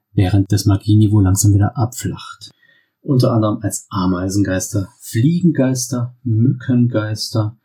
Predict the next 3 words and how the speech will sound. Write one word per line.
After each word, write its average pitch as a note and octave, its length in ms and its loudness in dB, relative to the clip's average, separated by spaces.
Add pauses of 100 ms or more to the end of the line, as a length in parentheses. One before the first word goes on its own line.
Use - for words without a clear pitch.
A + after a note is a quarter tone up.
(300)
Termitengeister A2 1120 -2
und - 260 -2
Wespengeister. F#2+ 1160 -6